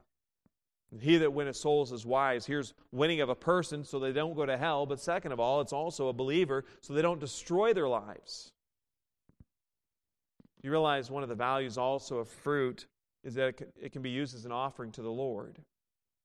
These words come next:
Cain would bring of his fruit to the Lord. Now, it was not acceptable to the Lord. Malachi, again, they profaned the Sabbath, uh, they profaned their gifts to the Lord and the sacrifices.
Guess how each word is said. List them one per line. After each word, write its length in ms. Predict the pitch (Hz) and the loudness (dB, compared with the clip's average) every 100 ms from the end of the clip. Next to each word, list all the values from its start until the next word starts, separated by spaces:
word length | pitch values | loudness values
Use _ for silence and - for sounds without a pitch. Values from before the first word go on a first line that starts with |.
| _ _ _ _ _ _ - - _ _ - | _ _ _ _ _ _ -20 -20 _ _ -10
Cain 360 | 151 156 160 | -2 0 0
would 120 | 135 110 | -2 -2
bring 220 | 139 131 | -2 -4
of 120 | 113 | -4
his 220 | 147 160 | -4 -4
fruit 360 | - 131 143 - | -6 -6 -6 -8
to 100 | 123 | -6
the 80 | 120 | 0
Lord. 260 | 151 135 | 2 2
Now, 200 | 117 117 | -2 -4
it 100 | 143 | -4
was 220 | 143 113 | -4 -6
not 480 | 131 135 131 120 - - | -6 -4 -4 -6 -10 -18
acceptable 520 | 113 175 185 135 101 | -6 -4 -4 -4 -10
to 100 | 98 | -10
the 80 | 107 | -10
Lord. 180 | 101 104 | -10 -4
Malachi, 600 | 120 135 131 - 113 120 | 0 2 0 -2 -4 -2
again, 440 | 113 151 127 123 - - _ 131 | -2 -2 -2 -4 -10 -20 _ 0
they 140 | 143 | 2
profaned 640 | - 139 - 120 156 156 | 2 0 0 0 0 -2
the 80 | 120 | -4
Sabbath, 500 | - 143 - 120 127 - | -4 2 2 2 0 -2
uh, 100 | 131 | 0
they 160 | 131 | 0
profaned 580 | 123 131 - 151 147 143 | 0 -2 0 -2 -2 -2
their 220 | 123 113 101 - 110 | -2 -4 -8 -12 -2
gifts 260 | 151 151 139 | -2 -2 -6
to 60 | |
the 100 | 120 | -4
Lord 280 | 123 151 147 | 0 2 2
and 100 | 113 | -2
the 60 | 113 | -4
sacrifices. 960 | 147 160 - 120 117 107 117 143 170 | -2 -2 -4 -4 -4 -4 -6 -10 -12